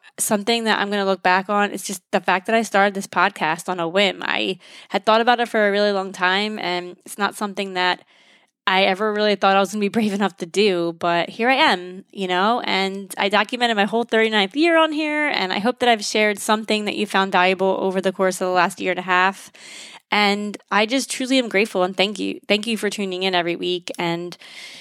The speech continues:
giving me the courage and the confidence to keep going with this, because some days it's not easy to put yourself out there, just like if you're on a health journey, and it's not easy, right? You have things that come up constantly. Um,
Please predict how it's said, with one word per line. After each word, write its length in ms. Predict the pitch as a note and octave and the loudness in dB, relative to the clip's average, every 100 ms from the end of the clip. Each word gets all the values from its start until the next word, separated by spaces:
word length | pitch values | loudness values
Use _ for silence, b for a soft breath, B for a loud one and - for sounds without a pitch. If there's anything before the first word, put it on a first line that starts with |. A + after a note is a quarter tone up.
| B | B
giving 240 | - B3+ C#4 | 0 2 4
me 100 | D4 | 4
the 120 | C#4 | 4
courage 420 | - A3 G#3+ F3+ | 4 4 4 2
and 80 | F3+ | -2
the 60 | |
confidence 440 | F3 F#3+ F#3+ G3 F3+ | 0 0 2 -2 -4
to 100 | G3 | -6
keep 160 | - F#3 | -6 0
going 260 | F3+ G3+ | 2 2
with 140 | F#3+ F3 | 0 0
this, 180 | E3+ | -2
because 300 | - F#3+ G3 | -4 -2 -2
some 120 | F#3+ B3 | -2 0
days 200 | D#4+ F4 | 0 0
it's 140 | C#4 | 2
not 180 | A#3+ A3 | 0 0
easy 400 | G3+ G3 F#3+ E3+ | -2 -4 -4 -6
to 100 | - | -4
put 140 | G#3 | -2
yourself 320 | G#3 G3+ F#3+ | 0 -2 0
out 180 | F#3 F#3+ | 2 2
there, 300 | F#3+ F#3+ F#3+ | 2 2 0
just 200 | F3+ G3+ | -2 0
like 200 | A#3+ A#3 | 0 0
if 160 | - A#3 | -4 0
you're 80 | A3+ | 2
on 80 | |
a 20 | A3+ | 2
health 300 | A3 A3 - | 2 0 -2
journey, 340 | G3 G3 F#3+ | -4 -2 -2
and 140 | F3 | -2
it's 200 | F#3 A3 | -4 -2
not 140 | C#4 C#4+ | 0 2
easy, 320 | D4+ C#4+ F#3+ | 2 0 0
right? 180 | E3+ G#3+ | 0 0
You 120 | A3 | 0
have 320 | G#3 G#3+ G#3 | 2 2 2
things 260 | - G#3+ A#3+ | -2 -2 0
that 140 | B3+ | -2
come 160 | - A3+ | -2 0
up 140 | A3+ | 0
constantly. 800 | - F#3+ A3 - G#3+ E3+ E3+ F3 B B B B - | 0 -2 -2 -4 -8 -6 -6 -8 B B B B -2
Um, 480 | G3+ F#3+ F#3+ F#3+ | 0 0 -2 -10